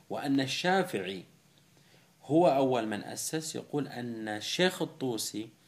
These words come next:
يقر في كتابه الأصولي العدة في أصول الفقه بأن الشيعة ليسوا هم من أسس علم أصول الفقه.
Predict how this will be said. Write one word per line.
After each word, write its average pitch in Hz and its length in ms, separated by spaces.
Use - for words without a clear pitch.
يقر 120 540
في 107 180
كتابه 104 600
الأصولي 92 640
العدة 101 480
في 87 360
أصول 95 320
الفقه 143 400
بأن 123 360
الشيعة 127 840
ليسوا 156 800
هم 127 480
من 101 220
أسس 107 420
علم 92 260
أصول 87 260
الفقه. - 240